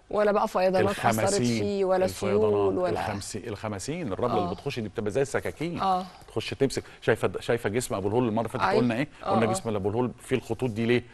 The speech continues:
Speaker 1: مم.
Speaker 2: لان الرياح بالايه؟ بال-، بالرمله عماله
Speaker 1: مم.
Speaker 2: زي المنشار. طب
Speaker 1: مم.
Speaker 2: ازاي ده واقف كده؟ ايه الانجاز ده؟ فالعلماء قالوا حاجه من الاتنين، هذه الاسوار العاليه العظيمه اللي عملها خاص
Speaker 1: هو
Speaker 2: خميني.
Speaker 1: كان عاملها ليه اصلًا؟
Speaker 2: بالظبط كده.
Speaker 1: الأسوار.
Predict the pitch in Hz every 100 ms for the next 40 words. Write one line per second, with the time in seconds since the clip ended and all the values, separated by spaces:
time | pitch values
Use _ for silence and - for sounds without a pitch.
0 | 202 190 185 92 110 113 110 - - 82
1 | 107 131 131 - - - 95 95 113 120
2 | - - - 92 87 90 92 120 131 117
3 | - 90 101 120 175 113 113 101 98 -
4 | 110 87 - - - - - - 98 143
5 | 190 170 147 139 131 127 104 - 117 85
6 | - - - - 156 - 117 110 110 90
7 | 85 - - - - - - 113 113 -
8 | 123 117 127 123 143 185 - 156 170 151
9 | - 156 143 123 107 101 117 139 120 98
10 | 101 127 101 - 135 113 76 87 101 120
11 | 82 73 95 135 110 92 95 104 - 95
12 | - 90 214 226 247 226 269 349 240 226
13 | 202 - 104 113 90 107 - 92 92 -